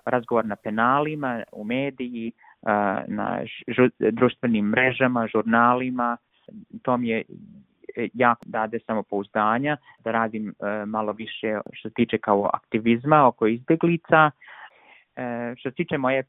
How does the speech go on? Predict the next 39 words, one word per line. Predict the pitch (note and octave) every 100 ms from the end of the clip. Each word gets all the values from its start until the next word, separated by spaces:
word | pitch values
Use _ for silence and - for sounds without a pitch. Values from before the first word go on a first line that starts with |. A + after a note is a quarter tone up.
| _
privatne | C3+ C3 A#2+ - A2
karijere, | A2 - A2+ A#2 C#3 D3+ D3 C3+
pa | - A#2 A2 A2 -
evo, | B2+ A#2+ G#2+ - - - D2+ -
planiram | A#2+ B2 B2 A#2
jednog | A2+ A#2 A2+ A2
dana | A2 B2+
možda, | C3+ A#2 A#2+ - D3+
ako | B2+ A#2
sve | - B2
bude | A#2 A#2 A2 A2 - _ - -
u | -
redu, | B2 C3 C#3+ D3+
da | C3 A#2+ A#2 -
možda | A#2+ B2 - A2+ - _
postanem | - A#2 - A#2+ A2+
sudija | - C3+ C#3+ F3+ F#3 - _ _
na | - A2
sudu, | - B2 C3 E3 F3+ - - _
u, | A#2
kao, | - A2 A2 -
a, | A2+ G#2
Fair | - B2
Work | A#2 C#3 -
Commission, | C#3+ D3 - A3
to | F3 B2+
je |
kao, | A2 A2+ G#2 A2
m, | A#2 A#2+ _ - - A#2
komisija | - A2+ A#2 - A#2 A2 A#2+ -
radnih | A2+ A2 A2 G#2+ G#2
dela. | A2+ B2 D3 E3 - _ _
E, | A#2+ A2
ja | G#2+ A#2
stvarno | - C#3
mislim | B2 B2+ A#2+ A2+
da, | A2 G#2+
da | A2+ G#2+
bi | - G2+